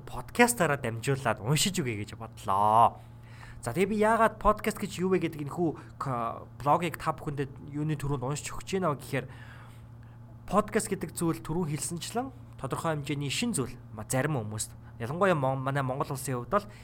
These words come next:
ихэнх маст бол маш шин зүйл байгаа. Тэгэхээр магадгүй энэхүү подкастыг хамгийн анх удаа сонсож байгаа танд зориулан болон энэхүү подкастыг байнга сонсдог танд зориулан, тийм ээ, та бид хоёр ер нь бол юугаараа холбоотой байна гэдгийг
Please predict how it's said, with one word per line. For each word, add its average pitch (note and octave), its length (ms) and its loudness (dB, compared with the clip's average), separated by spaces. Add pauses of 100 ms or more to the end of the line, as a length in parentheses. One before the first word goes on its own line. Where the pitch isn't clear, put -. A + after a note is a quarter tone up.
(120)
ихэнх - 400 -6
маст C3 320 0
бол B2 160 -2
маш A2+ 160 -6
шин D3 160 -4
зүйл A#2 160 -6
байгаа. G2+ 240 -10 (320)
Тэгэхээр F#3+ 240 6
магадгүй G3+ 320 2
энэхүү A#3+ 240 0
подкастыг D3+ 560 4
хамгийн G3+ 400 -2
анх G3 240 0
удаа C3+ 160 0
сонсож A#2+ 320 -8
байгаа A2+ 160 -8
танд - 320 -4
зориулан A2+ 400 -8
болон G3+ 400 0 (320)
энэхүү E3+ 160 2
подкастыг C#3 640 -4
байнга D3+ 240 2
сонсдог - 400 -10 (480)
танд C#3+ 240 -2
зориулан, B2+ 480 -4 (400)
тийм C#3+ 80 -4
ээ, G3 160 -6
та C3+ 160 2
бид C3+ 240 -6
хоёр C3 320 -2
ер B2 160 -4
нь C3+ 80 -8
бол A#2+ 240 -10
юугаараа C#3+ 320 0
холбоотой G3 480 2
байна A2+ 240 -4
гэдгийг A2 400 -10